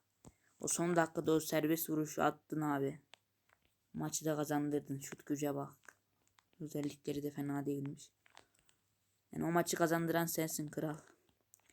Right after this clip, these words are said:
Ve Muhammed Enresli miydi? Neydi bunun adı? Nunes miydi? Öyle bir şey ya, bilmiyorum. Konuşmayayım daha fazla. Doksan dörtlük haliyle geliyor ve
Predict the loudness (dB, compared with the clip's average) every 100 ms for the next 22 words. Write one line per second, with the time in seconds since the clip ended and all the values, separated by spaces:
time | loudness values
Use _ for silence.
0 | _ _ 2 2 2 -2 _ _ -8 -4
1 | 0 0 0 0 -4 -10 _ -4 -2 0
2 | -2 -2 -2 0 0 0 -2 -4 -2 -2
3 | -2 -4 -6 -8 -10 -14 _ _ _ _
4 | -14 -14 -6 -2 0 -2 -2 -2 0 0
5 | 2 0 0 -4 -2 -4 -4 -6 -6 -8
6 | -10 -16 _ _ _ _ _ -20 _ _
7 | _ _ -10 -8 -8 -12 -8 -8 -8 -12
8 | -12 -14 -16 _ _ _ _ _ _ _
9 | _ _ _ -20 -20 _ _ -20 _ _
10 | _ _ _ _ -2 2 4 4 2 2
11 | 2 -4 0 0 4 2 4 2 2 8
12 | 8 8